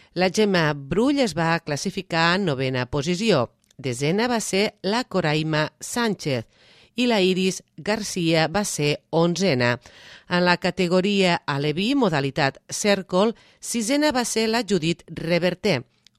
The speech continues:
Vuitena, la Paula Colldefons. Novena, la Neus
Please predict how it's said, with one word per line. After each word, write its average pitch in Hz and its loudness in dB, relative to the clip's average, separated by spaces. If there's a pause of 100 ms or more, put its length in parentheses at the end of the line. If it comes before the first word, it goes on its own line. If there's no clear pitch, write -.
Vuitena, 139 -2 (100)
la 107 -6
Paula 139 -2
Colldefons. 143 -4 (480)
Novena, 262 2
la 143 -2
Neus 180 0